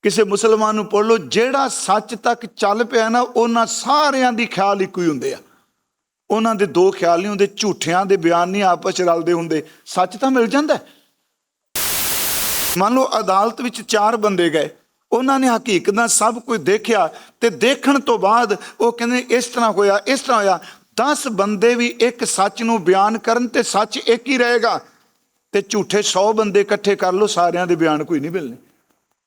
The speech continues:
ਕਿਉਂਕਿ ਝੂਠ ਦੇ ਆਪਣੇ ਪੈਰ ਕੋਈ ਨਹੀਂ। ਸੱਚ, ਰੂਹਾਨੀ ਸੱਚ ਤਾਂ ਇੱਕੋ ਸੱਚ ਹੈ ਜੀ। ਉੱਥੇ ਸਤਿਗੁਰਾਂ ਨੇ, ਜੇ ਇੱਥੇ ਕਬੀਰ ਸਾਹਿਬ ਨੇ ਕਿਹਾ ਕਿ "ਹਾਥ ਦੀਪ ਕੂਵੇਂ ਪਰ ਹੈ", ਉਹਨਾਂ ਨੇ ਇੱਕ ਸ਼ਲੋਕ ਵਰਤਿਆ, "ਕੰਨ ਮੁਸੱਲਾ",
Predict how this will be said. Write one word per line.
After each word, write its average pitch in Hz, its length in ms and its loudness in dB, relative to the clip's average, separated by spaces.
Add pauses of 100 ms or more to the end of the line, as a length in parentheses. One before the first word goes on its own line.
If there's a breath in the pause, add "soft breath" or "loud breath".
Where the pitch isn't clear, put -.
(220)
ਕਿਉਂਕਿ 196 300 0
ਝੂਠ 170 340 -2
ਦੇ 180 120 2
ਆਪਣੇ 170 320 -2
ਪੈਰ 156 280 0
ਕੋਈ 139 220 -10
ਨਹੀਂ। - 160 -18 (680 soft breath)
ਸੱਚ, - 440 -2 (180)
ਰੂਹਾਨੀ 180 420 2
ਸੱਚ 202 280 -2
ਤਾਂ 220 160 -2
ਇੱਕੋ 208 260 0
ਸੱਚ 180 300 -2
ਹੈ 139 100 0
ਜੀ। 240 180 -4 (1000 soft breath)
ਉੱਥੇ 269 260 0
ਸਤਿਗੁਰਾਂ 202 560 0
ਨੇ, 202 180 -4 (340 loud breath)
ਜੇ 214 160 2
ਇੱਥੇ 233 220 -2
ਕਬੀਰ 226 400 0
ਸਾਹਿਬ 202 260 0
ਨੇ 190 140 -4
ਕਿਹਾ 190 380 -2 (240 loud breath)
ਕਿ 202 120 0
"ਹਾਥ 196 380 2
ਦੀਪ 202 300 -4
ਕੂਵੇਂ 202 400 -2
ਪਰ 185 200 0
ਹੈ", 185 260 -2 (320 loud breath)
ਉਹਨਾਂ 240 260 2
ਨੇ 208 100 -2
ਇੱਕ 208 100 -10
ਸ਼ਲੋਕ 185 480 2
ਵਰਤਿਆ, 180 460 0
"ਕੰਨ 226 480 -2
ਮੁਸੱਲਾ", 190 760 0